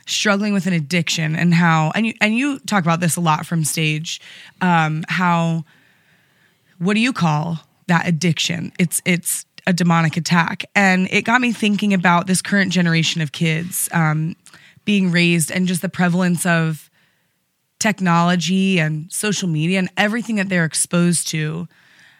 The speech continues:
And I just wanted to get your thoughts. You both have teenage and older kids. Just how have you seen the enemy use technology and social media and this exposure to so much to try and attack our kids in this generation?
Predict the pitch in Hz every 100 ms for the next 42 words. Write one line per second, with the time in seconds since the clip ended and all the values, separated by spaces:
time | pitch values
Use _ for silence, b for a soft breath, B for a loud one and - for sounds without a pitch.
0 | b - 247 277 - 233 214 190 208 175
1 | 180 180 208 - 165 165 - 196 196 190
2 | 180 175 165 156 - - _ _ _ _
3 | _ _ _ - 214 196 180 165 175 -
4 | 175 170 160 147 180 165 156 170 180 -
5 | b b b b b 254 - 294 349 381
6 | - 226 226 180 180 190 190 180 175 175
7 | 180 180 170 - - _ _ _ _ _
8 | _ _ - 214 - 170 165 175 175 165
9 | 180 180 - 156 143 185 180 185 160 170
10 | 180 170 165 170 - - 165 170 160 170
11 | 180 - 165 160 160 156 - - B B
12 | - 185 175 170 160 - 160 156 - -
13 | 160 156 - 160 156 160 156 143 160 151
14 | 156 151 - 185 180